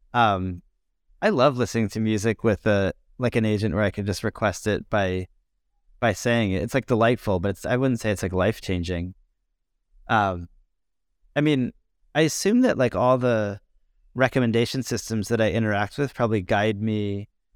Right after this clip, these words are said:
I mean, I feel mostly happy about that. Like, I do feel like, I remember when Amazon kind of first came out with the recommendation system, it just felt so great. It was like, there's a whole world of, like, books that I wanna read that I didn't, um,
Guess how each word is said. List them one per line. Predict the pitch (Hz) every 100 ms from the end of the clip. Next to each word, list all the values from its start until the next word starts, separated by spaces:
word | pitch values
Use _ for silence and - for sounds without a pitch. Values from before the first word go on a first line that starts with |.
| -
I |
mean, | 185
I | 214
feel | 214 320
mostly | 190 160 - 113
happy | 113 104 131
about | 135 147
that. | 170 147
Like, | 131
I |
do | 123 143
feel | - 139
like, | 131 110 _ _ _ -
I |
remember | 160 214 220
when | 160
Amazon | 143 160 143 120
kind | 120
of | 113
first | - 131 123 -
came | - 123
out | 117 117
with |
the | 123
recommendation | 123 - 120 113 113 117 104
system, | 113 - 113 101 98 - _ _ _ _ _ _
it | 151
just | 156 -
felt | 170 131
so | 143 107
great. | 104 139 127
It |
was | 110
like, | 117
there's | 131 127
a |
whole | 127 139 101
world | 101 110 135 117
of, | 98
like, | 95 -
books | 123 - -
that | 110
I | 107
wanna | 110 104
read | 104 117 101
that | 98
I | 95
didn't, | 101 98 98 - _ _ _ _ _
um, | 117 110 95 92